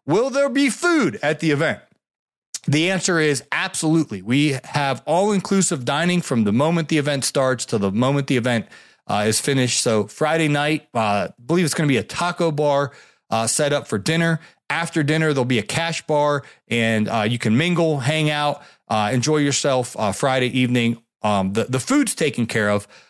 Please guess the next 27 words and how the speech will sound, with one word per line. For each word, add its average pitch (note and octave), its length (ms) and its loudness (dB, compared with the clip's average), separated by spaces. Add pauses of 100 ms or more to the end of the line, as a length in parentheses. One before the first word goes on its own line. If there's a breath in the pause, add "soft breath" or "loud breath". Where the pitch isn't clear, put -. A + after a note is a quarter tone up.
(140)
Uh, G#2 300 0
the, A2+ 180 -2
the, A#2 160 0
the A2+ 180 -2
cash B2 360 -2
bar A#2 180 0
there, G#2+ 140 0
if G2 100 -6
you A#2 80 0
wanna, G#2+ 360 2 (460 loud breath)
um, F#2 360 0 (180)
have C#3+ 160 0
anything C3 300 0
to G#2 60 2
drink, A#2 400 0
uh, G#2 120 0
that's B2 260 -2
on G#2+ 140 2
you. A#2 200 2
But G#2 200 -2
the, G2 140 2
the, A2 180 -2
the B2 200 -2
meal E3+ 260 2
itself C3+ 420 -2
is A2+ 160 -2
included, F3+ 520 0